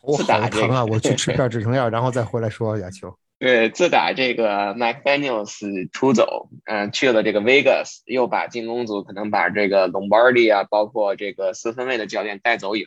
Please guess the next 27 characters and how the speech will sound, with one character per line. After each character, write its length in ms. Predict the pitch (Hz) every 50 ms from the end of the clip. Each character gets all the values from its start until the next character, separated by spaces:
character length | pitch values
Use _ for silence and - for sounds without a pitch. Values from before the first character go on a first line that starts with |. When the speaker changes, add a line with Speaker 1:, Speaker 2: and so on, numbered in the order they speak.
| -
Speaker 2:
后， 200 | - - - - _ _ _ _ _ _ _ _
我 120 | - 95 90
们 220 | 92 98 107 113
在 300 | - 147 127 117 117 113
进 340 | 113 - - 151 139 131 123
攻 340 | 110 156 156 156 156 151 147
协 200 | - - - 120
调 180 | - 151 143
员 240 | 135 120 92 78 92
的 80 | 120 143
这 140 | 147 147
个 80 | 113 95
位 180 | 92 104 90 78
置 100 | - 76
上， 180 | - 73 71 -
其 160 | - - 113
实 160 | - 123 127
就 160 | 120 127 135
是 80 | 135 -
一 180 | - 226 214
直， 320 | 113 - - 65 62 69 76 - - - _ _ _
一 100 | 127 127
直 220 | 95 85 90 90
出 180 | - - 101 95
缺 220 | - - 90 80
的。 160 | 73 - - _ _ - - _ _ _ _ _ _
那 500 | _ 135 131 131 123 120 113 113 110 107